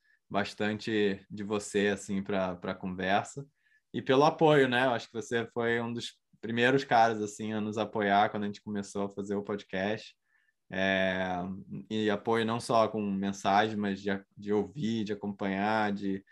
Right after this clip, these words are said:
é, até usar, né, pra sua vida, é, parte das coisas. Então, puta, a gente tá, tá muito feliz aqui de ter, ter tido essa sua participação.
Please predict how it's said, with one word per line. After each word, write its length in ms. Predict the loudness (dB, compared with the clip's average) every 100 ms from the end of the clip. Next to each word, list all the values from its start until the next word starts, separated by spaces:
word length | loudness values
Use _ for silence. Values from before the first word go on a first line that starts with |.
| _ _ _ _
é, 140 | -4
até 260 | -2 2 4
usar, 440 | 4 6 6 6
né, 180 | 4 -4 -8 -10
pra 120 | -8
sua 260 | -2 -2 0
vida, 440 | -2 -2 -2 -6 -10 -8
é, 260 | -4 -2 -2
parte 400 | 2 2 2 -2
das 160 | -2
coisas. 540 | -2 0 0 -2 -10 _ _ _ _ _ _ -8
Então, 880 | -6 -2 0 0 0 -4 -4 -4 -8 _
puta, 220 | -4 -2
a 60 | 0
gente 260 | -2 -4
tá, 580 | 0 4 6 4 2 -4 -10 _ _
tá 100 | -4
muito 320 | -2 -4 -2
feliz 400 | 0 0 0 -2
aqui 300 | -6 -6 -8
de 100 | -8
ter, 420 | -10 -8 -6 -10 -14 _ -14
ter 100 | -14
tido 260 | -10 -12
essa 360 | -10 -10 -10 -12
sua 180 | -14 -16
participação. 880 | -16 _ _ -14 -6 -4 -4 -6